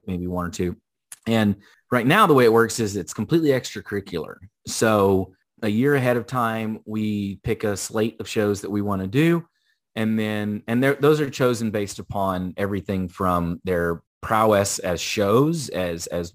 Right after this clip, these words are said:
works of theater, um, and works of drama, but also,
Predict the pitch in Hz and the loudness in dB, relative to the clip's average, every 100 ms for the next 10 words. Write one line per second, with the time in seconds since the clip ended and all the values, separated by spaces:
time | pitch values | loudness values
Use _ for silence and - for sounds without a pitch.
0 | 87 95 101 - 87 - 107 101 110 123 | 0 0 0 -4 -10 -4 -2 0 0 -2
1 | 135 _ _ - _ _ 98 92 92 92 | -4 _ _ -20 _ _ 0 2 2 -2
2 | 90 92 98 - 92 82 87 92 104 113 | -2 0 0 -2 -8 -2 0 2 0 -2
3 | - _ _ - 113 110 110 - 110 104 | -4 _ _ -4 0 4 2 2 2 2
4 | 98 95 | 2 -2